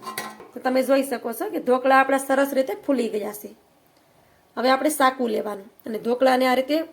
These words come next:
એને વસાળે શેક કરવાનું છે આવી રીતે. આવી રીતે શેક કરવાનું. તમે જોઈ શકો છો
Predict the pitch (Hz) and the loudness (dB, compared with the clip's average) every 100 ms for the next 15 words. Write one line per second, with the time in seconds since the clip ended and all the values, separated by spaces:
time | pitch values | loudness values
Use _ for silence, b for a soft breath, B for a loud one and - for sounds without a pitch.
0 | b b b - 247 247 240 330 302 269 | b b b -8 -2 0 2 4 4 4
1 | 262 208 - 208 208 220 240 214 208 - | 2 0 -2 -2 -2 -2 -2 -2 -6 -12
2 | - _ _ _ _ _ _ _ _ _ | -20 _ _ _ _ _ _ _ _ _
3 | _ _ _ _ - 220 254 240 226 - | _ _ _ _ -4 2 2 0 -6 -8
4 | 214 - 214 202 196 _ _ _ _ _ | -8 -8 -10 -10 -16 _ _ _ _ _
5 | _ _ _ _ - 254 262 277 269 254 | _ _ _ _ -4 2 4 4 4 2
6 | 214 214 208 | -8 -10 -12